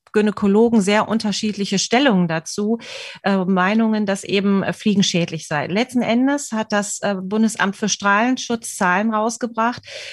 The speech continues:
die besagen, dass eben, ähm, eine Belastung, äh,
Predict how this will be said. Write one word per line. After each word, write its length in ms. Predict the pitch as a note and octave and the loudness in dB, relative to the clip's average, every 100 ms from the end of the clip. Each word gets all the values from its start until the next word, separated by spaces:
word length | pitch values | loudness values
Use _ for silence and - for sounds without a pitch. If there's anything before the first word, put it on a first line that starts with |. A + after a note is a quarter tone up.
| - - | -6 0
die 80 | G3 | 2
besagen, 800 | G#3 F#3 F#3 G3 A3 A#3 A3+ - - - - | 2 0 2 2 4 2 2 -2 -20 -20 -4
dass 340 | G#3 G#3+ - | -2 -2 -4
eben, 500 | - G#3+ G#3 G3+ G3 - | -2 0 2 2 0 -2
ähm, 480 | F#3+ F#3 F#3 F#3 F#3 | 0 2 2 0 -2
eine 340 | - F3 F#3 F3 | -2 0 0 0
Belastung, 920 | F#3 F3+ G3+ A3+ - B3+ A#3+ A#3+ A3+ - | 0 0 0 -2 -2 2 2 2 -2 -4
äh, 300 | G3+ G3 | -2 -2